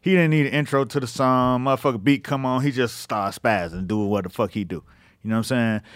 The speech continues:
In this, in this particular iteration of T I, the Martin Luther T I,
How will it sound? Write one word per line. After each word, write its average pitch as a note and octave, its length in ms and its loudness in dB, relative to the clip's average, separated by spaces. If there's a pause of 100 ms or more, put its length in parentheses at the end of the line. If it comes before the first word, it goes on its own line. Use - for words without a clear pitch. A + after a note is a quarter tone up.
(100)
In A#2+ 160 0
this, G3+ 320 4
in C3+ 160 0
this F3+ 160 2
particular D3+ 520 2
iteration B2 640 2
of G2 160 -8
T G2 260 -8
I, E2 200 -10 (420)
the G2+ 140 -4
Martin A#2+ 300 4
Luther C3 240 0
T G2+ 280 -4
I, D2+ 160 -12